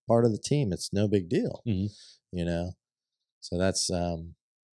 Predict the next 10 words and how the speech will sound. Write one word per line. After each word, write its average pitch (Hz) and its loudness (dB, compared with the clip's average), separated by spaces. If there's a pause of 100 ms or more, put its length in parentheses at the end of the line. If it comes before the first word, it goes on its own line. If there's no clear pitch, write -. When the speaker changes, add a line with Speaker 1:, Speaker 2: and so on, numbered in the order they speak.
(260)
Speaker 1:
that's, - -2
I 98 0
guess 107 -2
that's, - -4 (200)
that's - -8
different 85 -4
than 82 -6 (340)
how 85 -6
other 92 -2
people, 98 -4